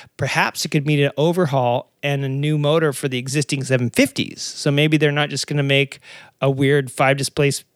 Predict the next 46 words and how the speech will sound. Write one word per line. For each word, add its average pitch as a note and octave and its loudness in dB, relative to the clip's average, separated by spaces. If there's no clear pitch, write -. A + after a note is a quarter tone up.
five C#3 2
C C#3+ -4
C C#3+ -2
more B2+ 0
motor. A#2+ 0
Maybe C3 0
they're B2 -2
going B2 -2
to A#2+ -2
overhaul D3 0
all E3+ 2
the C#3+ -4
seven B2 -2
fifties. A2 -4
But C#3 2
one G3+ 2
thing F3 4
to - -6
note B2+ 0
is C3+ -4
that C#3 0
when D3+ 0
I C#3+ 4
was C#3 0
looking F#3 0
at F#3+ 0
these D3 -4
sketches, B2 -2
there's B2 0
a A2 -6
few F#3+ 0
variants. D3 0
They D#3 0
look G3+ 0
pretty G3 2
cool C3+ 0
too. B2 0
The A2+ -2
Honda D3+ 0
Hornet D3+ 0
is C3 -2
a B2 0
really C3+ 2
nice C3+ 2
looking C#3+ -4
bike. B2+ 0